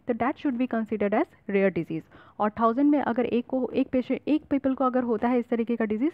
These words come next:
तो that should be considered again as rare disease। ओके, इसे orphan disease कहते हैं और इसी के लिए जो drugs use करते हैं उसे orphan drugs कहते हैं। इशू क्या है इंडिया में? इशू है कि कोई standard definition नहीं है, early diagnose करने का कोई system नहीं है, treatment available नहीं है,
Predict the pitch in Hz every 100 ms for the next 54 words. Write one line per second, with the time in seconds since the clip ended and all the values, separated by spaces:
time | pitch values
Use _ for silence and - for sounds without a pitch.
0 | - 226 185 190 220 202 202 202 214 196
1 | 190 185 185 220 - - - _ 247 277
2 | 226 180 - - - 285 403 _ - -
3 | 269 320 - 247 311 285 254 277 - 254
4 | 294 294 220 220 269 262 262 254 247 226
5 | 247 - 247 247 - 226 254 247 262 -
6 | 202 - 254 208 185 - - - 165 -
7 | - - _ 269 277 349 359 320 339 302
8 | 311 320 - - 262 320 311 294 285 269
9 | 277 269 226 - 214 214 240 226 196 196
10 | 247 233 226 214 240 - - - 240 254
11 | 294 240 220 240 254 240 233 240 240 233
12 | - - 226 233 220 220 247 _ - 269
13 | 302 330 285 240 214 208 190 185 185